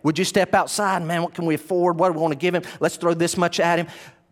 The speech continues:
Bottom line, they reach an agreement, but here's what's interesting. The chief priests, nor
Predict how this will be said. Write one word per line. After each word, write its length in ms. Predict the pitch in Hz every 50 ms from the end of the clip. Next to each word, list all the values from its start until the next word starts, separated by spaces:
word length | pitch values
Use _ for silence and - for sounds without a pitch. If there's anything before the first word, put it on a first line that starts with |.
| _ -
Bottom 320 | - 190 208 226 214 202
line, 280 | 208 208 196 180 160 139
they 180 | 175 175 160
reach 440 | 143 139 143 160 185 202 190 196 - -
an 120 | 180 175 170
agreement, 680 | 160 135 127 156 180 180 175 147 127 123 131 139 -
but 140 | 135 143 -
here's 400 | - - 190 226 302 - - -
what's 500 | 190 196 185 170 - - - - - - - _ _ _ _ - - _
interesting. 680 | - 170 165 160 - - 156 131 - - - 104 85 85 87 _ _ _ _ _ _ _ _ - - - _ -
The 60 | 127
chief 380 | 117 - - - 226 247 240 -
priests, 680 | - 196 180 165 156 170 196 - - - - - - - - _ _ _ _ _ _ _ _ _ _ _ - - -
nor 680 | - 127 156 170 180 190 202 214 233 254 254 254 262 -